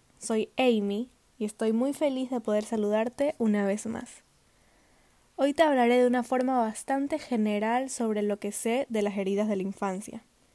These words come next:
Créanme que desde que empecé a leer e investigar sobre este tema ha sido un trayecto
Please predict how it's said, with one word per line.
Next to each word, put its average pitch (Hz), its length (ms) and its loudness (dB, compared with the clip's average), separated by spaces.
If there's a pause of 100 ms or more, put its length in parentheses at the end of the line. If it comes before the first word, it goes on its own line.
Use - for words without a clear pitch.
(600)
Créanme 233 480 2
que 202 300 -2 (200)
desde 214 480 0
que 220 100 0
empecé 208 400 -2
a 254 60 2
leer 233 560 0 (260)
e 208 140 2
investigar 196 680 -2
sobre 208 220 -2
este 220 180 -4
tema 233 400 -4
ha 226 80 -6
sido 233 240 -2
un 240 100 -2
trayecto 220 640 -6